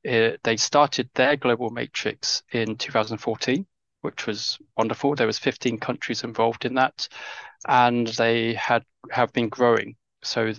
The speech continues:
every two years they've had, uh, if you miss covid,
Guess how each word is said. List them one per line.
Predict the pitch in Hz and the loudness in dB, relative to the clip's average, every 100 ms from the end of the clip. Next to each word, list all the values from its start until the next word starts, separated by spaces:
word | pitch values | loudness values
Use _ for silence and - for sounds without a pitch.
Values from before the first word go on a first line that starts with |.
| - | 0
every | 135 135 | 2 2
two | 127 - | 2 0
years | 120 120 117 117 | 2 2 2 2
they've | 120 107 | -2 -2
had, | - 113 - - | 0 0 0 -2
uh, | 110 110 - - _ - - _ - | 0 0 -4 -18 _ -14 -14 _ -10
if | - | -6
you | 123 120 _ _ _ 143 | -6 -8 _ _ _ 2
miss | 139 - | 2 4
covid, | 123 117 120 - | 2 2 0 -4